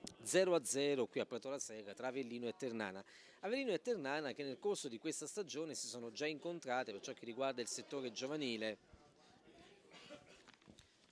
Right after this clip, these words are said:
sia a livello di under quindici che a livello di under sedici. Il bilancio è in parità, una vittoria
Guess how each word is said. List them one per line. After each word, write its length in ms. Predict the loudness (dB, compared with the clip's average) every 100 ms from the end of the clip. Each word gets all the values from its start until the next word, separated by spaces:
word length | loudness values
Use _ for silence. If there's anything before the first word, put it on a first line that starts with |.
| _ _ -20 -20 -20 -8
sia 200 | 4 6
a 20 |
livello 240 | 8 8
di 80 | 10
under 340 | 8 6 2
quindici 640 | 4 2 4 2 4 4 2
che 120 | 4
a 40 | 4
livello 280 | 6 6
di 100 | 6
under 260 | 4 4 0
sedici. 680 | 0 0 0 0 0 -2 -6 -14 -20 -16 -2
Il 280 | 0 4 4
bilancio 640 | 6 6 6 4 6 8
è 80 | 10
in 200 | 8 6
parità, 520 | 4 4 6 4 4 -2 -4
una 160 | 0
vittoria 680 | 0 4 6 10 10 10 6